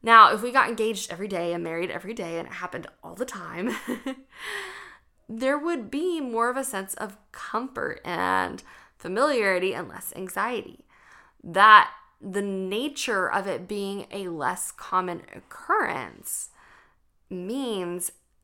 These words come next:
there's gonna be anxiety with it. That sense of comfort that we get from something that's familiar,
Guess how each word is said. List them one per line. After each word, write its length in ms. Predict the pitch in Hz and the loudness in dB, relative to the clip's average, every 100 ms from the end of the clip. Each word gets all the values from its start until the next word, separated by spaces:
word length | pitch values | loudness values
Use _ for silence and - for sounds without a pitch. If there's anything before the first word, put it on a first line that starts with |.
| _ _ | _ _
there's 180 | - 202 | -16 -14
gonna 200 | - 254 | -12 -12
be 160 | 226 208 | -8 -8
anxiety 680 | 185 170 175 180 170 - | -8 -10 -8 -8 -10 -14
with 200 | 90 - | -16 -18
it. 300 | - - - - - - _ | -18 -16 -18 -18 -20 -20 _
That 220 | 185 175 - | -6 -6 -6
sense 300 | 202 196 214 | -6 -6 -8
of 160 | 196 | -12
comfort 600 | - - 247 277 269 247 | -14 -8 -8 -4 -4 -2
that 100 | 220 | -4
we 120 | 214 196 | -4 -4
get 240 | 180 - | -6 -8
from 160 | 196 185 | -8 -8
something 380 | - - 180 | -8 -8 -10
that's 220 | 180 - - | -10 -12 -12
familiar, 960 | 196 202 220 302 311 226 190 190 190 | -12 -12 -8 -6 -6 -4 -4 -4 -6